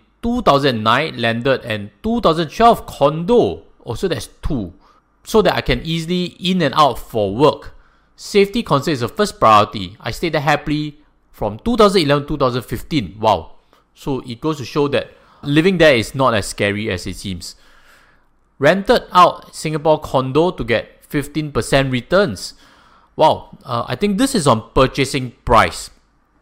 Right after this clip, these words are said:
Now, many of us have this concern on reits right now. Maybe this is a good time to bring it up, 'cause I've mentioned that I'm very favorable on reits. I've poured some of my capital towards reits also recently.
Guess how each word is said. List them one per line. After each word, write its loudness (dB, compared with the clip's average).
Now, 0
many -4
of 0
us -2
have -4
this -6
concern -2
on 2
reits -4
right 0
now. -4
Maybe -6
this -2
is -6
a -10
good -2
time 0
to -4
bring -2
it -2
up, -2
'cause -2
I've 2
mentioned 0
that 2
I'm -2
very 0
favorable 0
on 0
reits. -4
I've -8
poured -2
some 2
of -4
my -2
capital -4
towards -4
reits -8
also -4
recently. -8